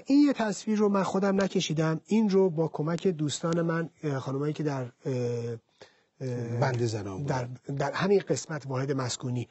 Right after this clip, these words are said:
Speaker 1: چهارده ماه بودن و بزرگترین شکنجه ها و وحشیانه ترین شکنجه هایی که امکان داره، اه، روی کسی اعمال بشه، در اینجا اعمال شده به مدت چهارده ماه که حتی، اه، بدترین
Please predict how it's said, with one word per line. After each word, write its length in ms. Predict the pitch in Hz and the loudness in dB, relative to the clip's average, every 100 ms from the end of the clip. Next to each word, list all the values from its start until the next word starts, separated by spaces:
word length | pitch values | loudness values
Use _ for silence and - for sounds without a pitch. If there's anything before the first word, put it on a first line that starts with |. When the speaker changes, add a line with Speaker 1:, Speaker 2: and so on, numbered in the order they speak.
| _ | _
Speaker 1:
چهارده 580 | - 151 143 151 160 160 | -2 0 0 0 -2 0
ماه 260 | 170 165 _ | -2 -2 _
بودن 340 | 175 170 175 160 - _ | 0 2 0 -4 -12 _
و 520 | 139 139 151 165 175 165 _ _ 156 | -2 0 2 0 0 -4 _ _ 0
بزرگترین 840 | 165 160 175 156 - 165 165 160 - _ - 143 | 2 2 -2 -4 -2 2 2 2 -2 _ -4 -2
شکنجه 500 | 170 185 180 156 170 | 0 0 -2 0 2
ها 180 | 170 135 | 0 0
و 40 | 170 | 0
وحشیانه 540 | 185 - - 233 208 180 | 0 -4 -2 0 0 0
ترین 220 | 160 160 | 0 -2
شکنجه 360 | - 143 131 143 | -4 -6 -4 -4
هایی 80 | |
که 140 | 156 - | -4 -2
امکان 440 | 254 214 185 165 139 | 0 0 0 -2 -2
داره، 280 | 117 110 - - _ _ _ | -4 -8 -12 -20 _ _ _
اه، 440 | 151 156 147 135 131 | -2 2 2 2 0
روی 180 | 170 | 0
کسی 300 | 160 160 160 - | 0 -4 -4 0
اعمال 400 | 160 139 139 135 | 0 2 -2 -2
بشه، 180 | 135 156 | -4 -2
در 120 | 143 | -2
اینجا 220 | 131 139 | -2 -2
اعمال 420 | 143 135 123 143 | 0 0 0 -2
شده 180 | 147 170 | -2 -2
به 120 | 160 - 147 139 143 | -4 -6 -10 -8 -6
مدت 260 | 135 151 | -4 -4
چهارده 640 | 165 - 147 131 151 127 110 | -4 -2 -2 -2 -2 -4 -6
ماه 160 | 113 _ - - _ | -14 _ -20 -20 _
که 120 | - | -6
حتی، 340 | 175 220 226 147 113 _ _ _ - - _ | -2 -2 -2 -4 -4 _ _ _ -20 -20 _
اه، 220 | 165 151 147 | 2 4 4
بدترین 640 | - 175 - 190 190 165 | 0 -6 -4 0 0 0